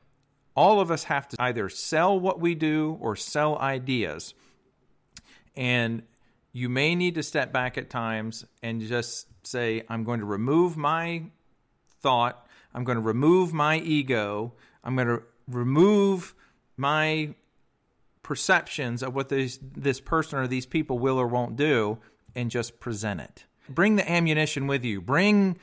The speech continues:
all the backup and have it at your ready if you need it. But there's oftentimes, all you have to do is say what needs to be done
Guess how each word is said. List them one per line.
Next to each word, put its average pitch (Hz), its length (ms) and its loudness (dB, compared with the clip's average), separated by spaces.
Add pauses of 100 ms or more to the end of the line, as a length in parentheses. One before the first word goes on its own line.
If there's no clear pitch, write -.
(240)
all 160 240 6
the 147 80 0
backup 143 720 0 (380)
and 127 380 0 (100)
have 180 380 4
it 185 80 4
at 160 160 2
your 143 100 0
ready 147 440 2
if 175 260 2
you 165 160 0
need 175 220 0
it. - 220 -6
But 131 100 -4
there's 139 260 -2
oftentimes, 165 800 -2 (360)
all 147 200 4
you 185 180 0
have 165 220 -4
to 143 80 -6
do 139 240 -2
is 104 160 -4
say 127 280 -2
what 117 340 -4
needs 113 340 -6
to 117 100 -8
be 104 140 -4
done 98 360 -4